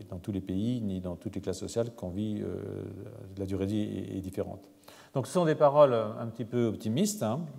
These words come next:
euh, modérément, mais quand même relativement optimistes. Et puis, euh, ben voilà, je voudrais vous remercier pour votre patience, parce que ce sont des cours qui ne sont pas toujours faciles.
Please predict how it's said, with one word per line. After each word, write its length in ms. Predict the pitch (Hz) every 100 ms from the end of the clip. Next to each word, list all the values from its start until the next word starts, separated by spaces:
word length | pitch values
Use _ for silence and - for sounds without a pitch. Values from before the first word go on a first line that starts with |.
| 131
euh, 400 | 110 104 101 98
modérément, 480 | 98 104 95 101 185
mais 220 | 220 104
quand 140 | - 101
même 220 | 175 185
relativement 360 | 101 92 104
optimistes. 480 | 95 95 113 202 - - _ _ _ _ _ _ _ _ _ _ _ - - - - - -
Et 80 |
puis, 300 | 107 107 107
euh, 140 | 104 98
ben 180 | 95 92
voilà, 220 | 90 156
je 80 | 135
voudrais 180 | - 98
vous 120 | 95
remercier 380 | 92 95 - 143
pour 200 | - 95
votre 100 | 90
patience, 420 | - - 135 165
parce 160 | - 98
que 200 | 104 104
ce 60 |
sont 140 | - 110
des 100 | 104
cours 180 | 127 120
qui 60 |
ne 60 | 113
sont 140 | 107
pas 140 | 98 135
toujours 260 | 127 113
faciles. 400 | 107 98 135 190